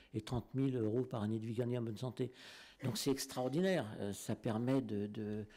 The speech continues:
de, de, de faire disparaître la, la, la maladie, et donc ça laisse aussi, euh, j'en parlais avec, euh, Dominique Debiet tout à l'heure, euh,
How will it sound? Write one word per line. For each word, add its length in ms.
de, 360
de, 260
de 80
faire 160
disparaître 640
la, 240
la, 220
la 120
maladie, 480
et 80
donc 240
ça 200
laisse 280
aussi, 480
euh, 120
j'en 140
parlais 420
avec, 400
euh, 120
Dominique 320
Debiet 260
tout 240
à 60
l'heure, 240
euh, 60